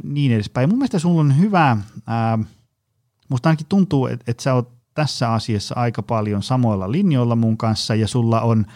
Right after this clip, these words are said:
erinomainen kyky sanottaa niitä asioita. Mu-, mulla menee yksinkertaisen asian sanomiseen ihan viisitoista minuuttia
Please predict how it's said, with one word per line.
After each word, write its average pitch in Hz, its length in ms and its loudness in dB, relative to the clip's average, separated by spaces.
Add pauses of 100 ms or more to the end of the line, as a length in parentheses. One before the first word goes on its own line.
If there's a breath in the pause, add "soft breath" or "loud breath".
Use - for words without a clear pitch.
(520 loud breath)
erinomainen 131 560 2
kyky 113 260 -4
sanottaa 135 680 0
niitä 95 260 -8
asioita. - 580 -12
Mu-, 120 260 -8
mulla 135 240 4
menee 117 300 4
yksinkertaisen 113 580 0
asian 117 260 0
sanomiseen 110 460 0
ihan 107 120 2
viisitoista 107 540 -2
minuuttia - 520 -10